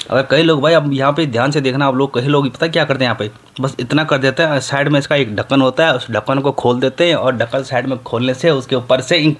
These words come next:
ठोक इंक ठोक इंक, उसके बाहर से ही इंक ठोक देते हैं, ठीक है। समझ गए ना आप?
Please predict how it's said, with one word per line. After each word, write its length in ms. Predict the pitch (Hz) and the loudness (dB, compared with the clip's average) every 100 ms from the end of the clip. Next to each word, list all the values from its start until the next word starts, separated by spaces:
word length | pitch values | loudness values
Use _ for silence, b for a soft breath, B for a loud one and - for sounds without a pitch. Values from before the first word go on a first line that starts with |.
| - | 0
ठोक 280 | 165 165 147 | 0 2 0
इंक 200 | 139 123 117 | -2 -4 -6
ठोक 220 | - 160 151 | -2 0 0
इंक, 240 | 131 127 B B B | -4 -6 B B B
उसके 220 | 139 143 139 | -6 -2 -2
बाहर 340 | 110 127 131 | 0 0 0
से 120 | 151 | 2
ही 120 | 151 143 | 2 2
इंक 120 | 127 | 0
ठोक 260 | 123 131 127 | 0 0 2
देते 260 | 113 - | 0 -2
हैं, 160 | 110 110 | -8 -8
ठीक 200 | 98 151 | 0 2
है। 180 | 160 123 B B B B B B _ - | 2 0 B B B B B B _ -8
समझ 260 | 120 135 | -2 0
गए 100 | 156 | 2
ना 100 | 185 | 2
आप? 160 | 165 | 2